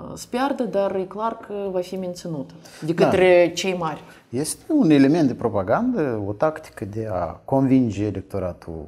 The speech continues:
Speaker 2: care este anti-Maia să stea acasă, că oricum nu va putea influența votul. Se utilizează tacticile astea politice pentru a,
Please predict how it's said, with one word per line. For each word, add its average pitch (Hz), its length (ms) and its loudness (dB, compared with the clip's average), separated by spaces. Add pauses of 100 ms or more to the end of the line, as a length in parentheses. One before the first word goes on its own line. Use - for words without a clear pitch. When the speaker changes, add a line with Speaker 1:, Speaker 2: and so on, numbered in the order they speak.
Speaker 2:
care 101 340 -6 (440)
este 143 300 0
anti-Maia 123 560 2
să - 140 -6
stea 117 220 0
acasă, 101 480 -6
că 92 120 -12 (240)
oricum 127 320 0
nu 117 60 0
va 104 120 2
putea 107 300 -4
influența 92 920 -6
votul. 226 600 -2 (460)
Se - 220 -14
utilizează 349 540 4
tacticile - 480 0
astea 123 220 -4
politice 151 500 -8
pentru 135 320 -6
a, 120 260 2